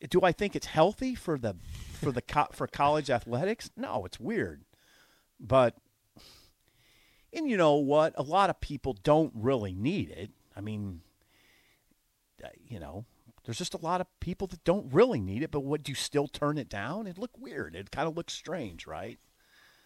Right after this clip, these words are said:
So we're, yeah, we're just in this, we're, we've entered into an odd world. And now what you're seeing in these reports,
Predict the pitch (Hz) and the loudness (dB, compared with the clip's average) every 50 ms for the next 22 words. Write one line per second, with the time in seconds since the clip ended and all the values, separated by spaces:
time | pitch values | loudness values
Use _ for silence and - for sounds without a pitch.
0 | _ _ _ _ _ _ _ _ _ _ _ - - 143 127 139 175 185 185 175 | _ _ _ _ _ _ _ _ _ _ _ -8 -6 -4 -2 -2 0 0 0 0
1 | 175 208 185 147 135 180 190 196 - - 196 190 185 170 151 - - - 117 147 | 0 0 0 0 0 -2 -4 -6 -6 -6 -6 -4 -4 -6 -6 -8 -10 -10 -10 -10
2 | 160 - 151 147 151 147 147 156 165 143 127 127 127 - - 170 165 160 - - | -8 -8 -6 -4 -2 -2 -2 -2 -2 -4 -4 -4 -6 -6 -8 -8 -8 -6 -4 -2
3 | 104 101 113 123 127 127 156 190 196 147 104 92 110 110 110 117 113 117 127 143 | 0 0 0 -2 -4 -4 -2 -2 0 0 0 0 0 2 4 6 8 8 8 8
4 | 156 175 180 - _ _ - _ _ _ _ _ - 120 131 127 - 127 - - | 8 6 4 0 _ _ -20 _ _ _ _ _ -2 0 0 2 2 -2 -2 -2
5 | - 127 113 113 127 143 135 127 - - 117 113 117 113 107 110 110 98 _ _ | -2 0 0 2 2 2 0 0 0 0 0 0 0 0 -2 -4 -6 -6 _ _
6 | _ _ _ _ _ - - - - 139 131 98 90 95 117 - - - - | _ _ _ _ _ -18 -16 -10 -4 -2 -2 0 -2 -2 -6 -6 -10 -12 -12